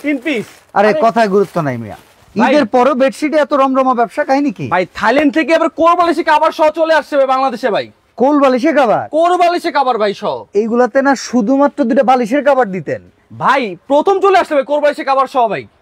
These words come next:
Speaker 2: কোল বালিশে কাভার সহ দিচ্ছেন এবার?
Speaker 1: চলে আসছে।
Speaker 2: তাহলে
Speaker 1: কারণ
Speaker 2: মনে হয় দাম বাড়ছে?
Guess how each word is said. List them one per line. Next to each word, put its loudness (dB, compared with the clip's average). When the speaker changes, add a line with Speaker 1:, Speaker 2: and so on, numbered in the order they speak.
Speaker 2:
কোল 2
বালিশে 2
কাভার 2
সহ 2
দিচ্ছেন 0
এবার? -2
Speaker 1:
চলে 0
আসছে। -2
Speaker 2:
তাহলে 2
Speaker 1:
কারণ 4
Speaker 2:
মনে 2
হয় -2
দাম 2
বাড়ছে? -2